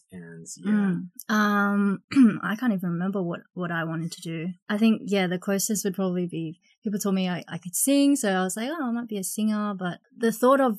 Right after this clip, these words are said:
Speaker 2: my future or career never even came up when I was that little.
Speaker 1: Yeah, you should be a singer.
Speaker 2: <laughs> No, so, no, um,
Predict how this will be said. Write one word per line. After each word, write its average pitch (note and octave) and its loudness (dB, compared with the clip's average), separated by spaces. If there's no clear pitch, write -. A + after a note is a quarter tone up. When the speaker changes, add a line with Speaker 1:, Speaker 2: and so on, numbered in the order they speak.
Speaker 2:
my G3 0
future G#3 0
or F#3 2
career F3+ 0
never F3 0
even E3+ -2
came F#3 -2
up D#3+ -8
when E3+ -4
I D#3+ -6
was E3 -10
that - -14
little. C#3 -14
Speaker 1:
Yeah, G#2+ -2
you G2 -2
should G#2+ -6
be G2+ -4
a - -8
singer. F#2 -10
Speaker 2:
<laughs> B3 8
No, B3+ 6
so, - -2
no, F#3+ 0
um, F#3+ -4